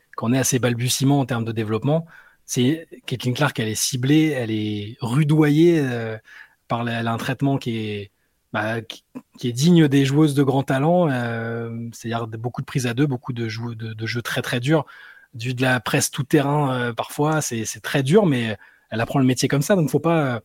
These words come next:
faut, faut, faut pas être déçu de, de ce qu'on voit, hein. C'est, je trouve que c'est justement très intéressant de voir comment elle s'adapte à toutes ces situations, et t'as raison, euh, c'est, et, bah, c'est des joueuses qui n'ont pas forcément l'habitude de, de, de jouer avec une joueuse de ce profil-là. C'est aussi des joueuses de grand talent qui sont en développement.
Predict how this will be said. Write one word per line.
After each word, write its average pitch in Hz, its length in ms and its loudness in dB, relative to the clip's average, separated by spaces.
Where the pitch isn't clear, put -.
faut, 117 320 -2
faut, 120 160 -10
faut 123 160 -6
pas 170 120 2
être 143 100 -2
déçu 160 380 2
de, 139 220 0
de 120 140 -4
ce 117 80 -8
qu'on 127 160 0
voit, 175 200 2
hein. 160 140 2
C'est, 113 400 -4
je - 160 -8
trouve - 140 -8
que - 80 -6
c'est 123 100 0
justement 139 320 2
très 143 200 2
intéressant 135 340 0
de 147 60 2
voir 139 120 0
comment 127 180 0
elle 123 60 0
s'adapte 139 340 -2
à 117 40 -6
toutes 120 160 -10
ces 123 100 -8
situations, 120 440 0
et 160 80 2
t'as 135 100 0
raison, 147 280 0
euh, 113 120 -4
c'est, 147 200 -4
et, 117 420 -6
bah, 117 160 -6
c'est 120 140 -6
des 120 80 0
joueuses 147 180 2
qui - 120 -6
n'ont 113 100 -2
pas 127 100 -2
forcément 123 280 -4
l'habitude 117 360 -4
de, 104 320 -6
de, 104 120 -4
de 101 120 -6
jouer 120 160 -2
avec 113 220 -4
une 110 80 -6
joueuse 117 200 -4
de 113 80 -4
ce - 80 -8
profil-là. 147 640 0
C'est 127 140 -4
aussi 123 200 -2
des 139 120 4
joueuses 151 280 2
de 147 240 -4
grand 151 300 4
talent 165 280 2
qui - 100 -4
sont 156 100 0
en 139 60 2
développement. 135 500 2